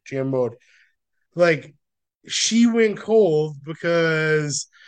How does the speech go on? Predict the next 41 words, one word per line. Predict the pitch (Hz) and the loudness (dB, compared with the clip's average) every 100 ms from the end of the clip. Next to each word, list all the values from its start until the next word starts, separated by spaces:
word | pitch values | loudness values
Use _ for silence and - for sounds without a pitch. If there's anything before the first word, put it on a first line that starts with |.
| - | -16
they | 170 190 | -4 -2
forgot | 196 185 185 | 2 2 2
to | 190 | -2
tend | - 185 185 175 | -6 -4 -4 -2
to | 180 | -2
her | 190 | -2
fire, | 180 202 214 139 110 | -2 -2 -2 -2 -4
you | 117 160 | -10 -6
know? | 165 165 | -2 -2
Like, | 165 160 - | -2 -4 -4
they | 180 | -4
were, | 190 185 170 - - - _ _ _ - | 0 0 -2 -8 -20 -20 _ _ _ -4
like, | 175 175 151 - _ | 0 0 -2 -6 _
worrying | 165 190 190 | -4 -2 -2
about | 190 185 | 0 0
other | 185 202 | 0 -2
things, | - 165 160 151 | -6 -10 -10 -6
making | 165 151 | -8 -6
sure | 160 - 175 170 160 - _ | -10 -6 -4 -4 -6 -16 _
the | 165 | -4
embers | 185 185 180 | -2 -2 -4
were | |
still | 165 202 185 | -8 -6 -4
burning | 180 185 - 190 185 | -4 -4 -6 -6 -4
other | 208 208 160 | -2 -2 -2
places, | - 147 147 165 151 151 - - - | -6 -8 -8 -10 -10 -12 -18 -20 -12
and | 143 165 | -6 0
then | 180 | 2
they | 175 170 | 0 -4
forgot | 165 180 180 | -4 -2 -2
about | 170 160 | -4 -4
her, | 185 170 | -4 -4
and | 156 | -4
now | 160 160 151 _ _ _ _ _ _ _ _ | -6 -8 -10 _ _ _ _ _ _ _ _
she's | - 151 151 | -20 -14 -12
just, | 147 151 147 - - - | -10 -6 -6 -8 -18 -20
she, | - _ _ _ _ _ _ | -20 _ _ _ _ _ _
yeah, | 160 - _ _ 143 | -16 -16 _ _ -12
I | |
don't | 143 139 | -12 -12
know. | 123 117 | -16 -16